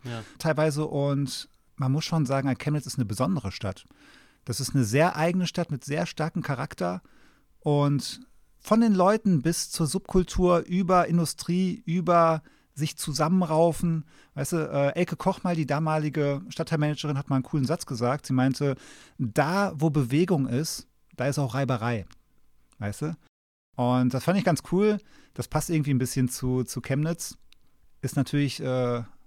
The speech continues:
Speaker 2: wegen verschiedenen Sachen in der Presse gewesen. Ja, ich glaube schon, Chemnitz, äh, hat's verdient. Und ich hab's Chemnitz auch zugetraut. Wenn du auch genau darauf
Speaker 1: Mhm.
Speaker 2: achtest, ich hab ja mit Malte vorher, äh, ein, ein Interview geführt. Also von den Niners hier, Bundesliga Basketball.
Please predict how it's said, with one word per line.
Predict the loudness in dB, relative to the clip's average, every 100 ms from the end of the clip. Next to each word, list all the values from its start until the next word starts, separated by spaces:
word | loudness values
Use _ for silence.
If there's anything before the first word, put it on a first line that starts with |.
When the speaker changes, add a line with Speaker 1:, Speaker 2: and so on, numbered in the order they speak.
| -14
Speaker 2:
wegen | -4 -4
verschiedenen | -4 -4 0 0
Sachen | 0 -2
in | -2
der |
Presse | -2 -4 -6
gewesen. | -6 -4 -4 -2 -2 -4 -10 _ _
Ja, | -4 -4
ich |
glaube | 2 2
schon, | 4 2 2
Chemnitz, | 2 2 0 -6
äh, | -4 -4
hat's | -2 -4
verdient. | 0 0 2 2 0 0 0
Und | 0
ich | 0
hab's | -2 2
Chemnitz | 2 4
auch | 0
zugetraut. | -2 -2 -2 -4 -8 -10 -20 -8 0
Wenn |
du | 2 2
auch | 2
genau | 4 4
darauf | 2 -2
Speaker 1:
Mhm. |
Speaker 2:
achtest, | -4 -2 -4 -4 -16 -20 -20 -20 -8
ich | -2
hab | 4
ja | 6
mit | 6
Malte | 6 4 2
vorher, | 2 4 6 6 6 6 4 2 0 0
äh, |
ein, | 2 2 2 0 -2 -4 -8 -14 -6
ein | -2 0
Interview | 2 2 2
geführt. | -2 0 -2 -2 -14 -14
Also | -8 -8
von | 0 2
den | 4
Niners | 4 2 0 -2
hier, | -2 -2 -4 _ -20 _
Bundesliga | 0 0 0 -2 0 2 2 2
Basketball. | -2 -2 -4 -2 -2